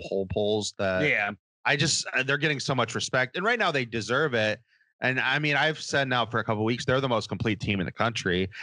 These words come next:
Speaker 1: And honestly, the last couple of weeks I've watched Notre Dame, it'll be interesting how I feel about Notre Dame when they play, you know, a mo-, a, uh, more ready Clemson team. Um,
Speaker 2: Right.
Speaker 1: I think right now Notre Dame's the second most complete team in the country. I'm actually more impressed this year with Notre Dame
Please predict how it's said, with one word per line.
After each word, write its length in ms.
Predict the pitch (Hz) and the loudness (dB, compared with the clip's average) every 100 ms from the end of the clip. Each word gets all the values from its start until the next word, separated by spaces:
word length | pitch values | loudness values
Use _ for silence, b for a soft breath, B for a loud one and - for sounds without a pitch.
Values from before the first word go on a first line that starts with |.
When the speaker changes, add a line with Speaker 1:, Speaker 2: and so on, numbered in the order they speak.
| 139 | -4
Speaker 1:
And 160 | 143 | -2
honestly, 540 | 151 175 233 254 220 247 | 2 2 2 0 -2 -2
the 100 | 208 | 0
last 220 | 202 214 | 0 0
couple 160 | 226 220 | 0 0
of 20 | |
weeks 220 | 208 175 | 0 0
I've 120 | 190 | 0
watched 280 | 170 185 - | 2 0 0
Notre 260 | 175 175 165 | 0 2 2
Dame, 300 | 160 165 156 B 147 | 2 2 -2 B -8
it'll 140 | 135 139 | -2 0
be 240 | 139 147 | 0 0
interesting 480 | 151 170 170 185 170 | 2 2 2 0 -2
how 160 | 143 143 | 0 2
I 80 | |
feel 180 | 131 147 | 2 0
about 200 | 139 135 | 2 2
Notre 240 | 135 127 123 | 2 2 2
Dame 180 | 123 | 2
when 100 | 120 | 2
they 120 | 113 110 | 2 0
play, 680 | - 120 117 110 107 104 101 - | 0 2 2 2 2 2 0 -4
you 160 | 120 110 | 0 2
know, 200 | 104 - | 2 0
a 100 | 110 | 0
mo-, 300 | 107 113 107 - | 0 -2 -2 -2
a, 280 | 110 107 101 | 0 2 4
uh, 260 | 98 95 92 B B _ | 4 2 0 B B _
more 320 | 120 123 120 | -2 0 2
ready 300 | 110 120 117 | 2 2 0
Clemson 580 | 113 - 110 117 120 127 | -2 0 0 2 0 -2
team. 420 | - 131 127 123 123 B B - | -2 0 0 0 -4 B B -2
Um, 80 | |
Speaker 2:
Right. 280 | 98 101 90 - _ _ | 0 2 -2 -8 _ _
Speaker 1:
I 100 | 131 | 0
think 160 | 170 208 | 0 2
right 160 | 170 165 | 2 2
now 140 | 180 | 2
Notre 260 | 175 180 175 | 2 2 2
Dame's 240 | 190 196 | 0 -2
the 100 | 196 | -2
second 340 | - 233 151 | 0 0 0
most 200 | 104 101 | 0 0
complete 320 | - 104 110 95 | -2 -4 -4 -2
team 220 | 107 101 | -2 -2
in 20 | |
the 80 | 95 | 0
country. 300 | 113 110 117 | -2 0 0
I'm 220 | 139 220 | 2 0
actually 260 | 208 175 180 | 0 0 0
more 140 | 165 | 0
impressed 500 | 175 - - 160 160 | -2 -4 -2 0 0
this 220 | 160 151 | -2 0
year 100 | 160 | 2
with 120 | 151 127 | 0 2
Notre 280 | 135 143 | 0 2
Dame 400 | 127 120 131 135 | 2 2 2 0